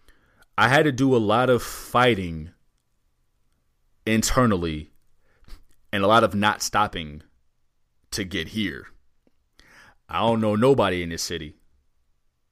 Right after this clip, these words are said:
I work, gym, sleep, right?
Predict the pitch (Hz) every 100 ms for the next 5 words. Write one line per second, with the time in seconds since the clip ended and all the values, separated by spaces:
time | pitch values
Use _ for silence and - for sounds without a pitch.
0 | _ _ _ _ _ _ _ _ _ _
1 | _ _ _ _ _ _ _ _ 90 90
2 | 87 107 110 98 104 107 107 - 117 120
3 | - _ 85 85 90